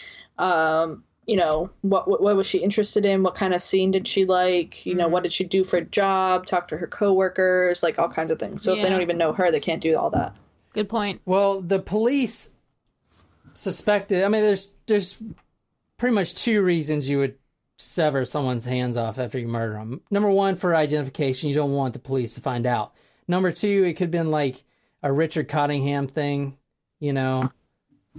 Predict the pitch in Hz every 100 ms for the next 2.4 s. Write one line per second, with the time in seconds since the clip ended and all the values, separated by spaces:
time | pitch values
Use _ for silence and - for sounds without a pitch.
0 | - _ - - - 147 143 131 139 135
1 | 147 208 208 190 131 113 123 131 131 131
2 | 127 127 - -